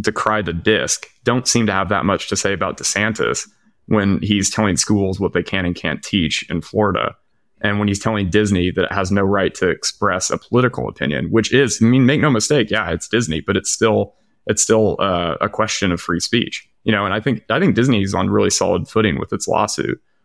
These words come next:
Um, I, I hope it wins, you know. And I, you just see these weird guys like Chris Rufo, and they kinda talk like they're at the, you know, the head of the vanguard of some, like, new cultural phenomenon. It's actually kinda creepy. I mean, for the kinds of people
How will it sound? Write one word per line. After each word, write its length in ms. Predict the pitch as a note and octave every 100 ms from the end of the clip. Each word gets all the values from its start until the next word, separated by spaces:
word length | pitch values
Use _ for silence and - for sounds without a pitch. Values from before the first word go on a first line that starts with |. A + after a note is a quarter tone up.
| _ _ F#2
Um, 200 | G2 F2
I, 100 | G#2 -
I 100 | G2
hope 160 | G#2+
it 80 | F#2
wins, 380 | G#2 D3 - - -
you 80 | G#2+
know. 280 | F#2 G2 -
And 140 | A#2+ B2
I, 60 | B2
you 340 | A#2+ C#3+ D#3
just 160 | D3+ -
see 80 | D#3+
these 160 | A#2+
weird 360 | G2+ A#2 C3 G#2
guys 340 | G2+ A#2+ A#2
like 160 | A2 -
Chris 320 | - A#2 -
Rufo, 580 | F#2 A#2 - A#2 A#2+ A#2+ _ _ -
and 100 | G#2+
they 80 | G#2+
kinda 240 | - B2+
talk 420 | G#2+ - G#2 A#2 A2
like 160 | A2
they're 280 | G2 E2+ F#2 A2
at 160 | -
the, 140 | E2+ - -
you 120 | -
know, 140 | G#2 F2+
the 80 | F#2
head 220 | - G#2+
of 140 | G2
the 80 | G2
vanguard 800 | F#2+ F2+ F#2+ G2 G2+ G2+ G#2 G2+
of 120 | F#2
some, 160 | - F#2
like, 220 | F#2+ F2+
new 640 | F#2+ G2 G#2 A2 G#2+ G#2+ -
cultural 480 | - - - G#2
phenomenon. 580 | G2+ F2+ D#2+ F#2+ G#2+ A#2
It's 120 | F2+
actually 240 | E3 - E3
kinda 260 | - F#3+
creepy. 500 | - - F#2+ A2 B2+
I 40 | -
mean, 140 | A#2+
for 140 | A2 G#2+
the 80 |
kinds 320 | G#2+ A2+ B2+ A#2
of 80 |
people 380 | G2+ G#2+ G#2+ A2